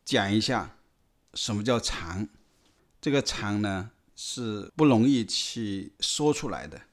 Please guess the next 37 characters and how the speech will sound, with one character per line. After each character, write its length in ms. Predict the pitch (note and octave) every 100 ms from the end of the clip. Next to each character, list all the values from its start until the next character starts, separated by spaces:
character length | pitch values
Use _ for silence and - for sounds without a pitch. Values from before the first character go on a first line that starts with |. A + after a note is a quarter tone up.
| _ _ _
也 180 | - D3
不 200 | C3+ G3+
容 200 | E3+ C3+
易 140 | D#3 C#3
去 220 | - D#3+
明 420 | C#3 G#2 G#2+ D3+
白， 240 | E2 D#2+ - _ _ _ _ _
因 100 | D3+
为 80 | F3
它 160 | D3+
是 160 | E3 F#3+
一 60 | E3+
种 180 | A#2
境 320 | G2+ G#3 F#3 C3+
界。 280 | C#3+ G2+ - _ _ _
禅 260 | - D3
呢， 140 | E3 F3+
是 140 | G3+
一 40 | G3+
种 180 | C#3+ A2 -
感 300 | A#2 F#2+ D2+
悟， 260 | E3 - - _ _ -
它 240 | - E3+ F3+
不 280 | - A3 F3+ -
像 340 | - A3+ G3
于 280 | D#3 D3+ D#3 _
某 240 | - B2 B2+
样 180 | B2+ A2
东 160 | A2
西， 320 | G#2 G#2 G2 - _ _ -
但 180 | D3
是 100 | D3
呢， 160 | D3 D3
所 380 | C3 - D3 F#3+
有 140 | C#3+
东 180 | G2+ A2+
西 320 | G#2+ A2 C#3+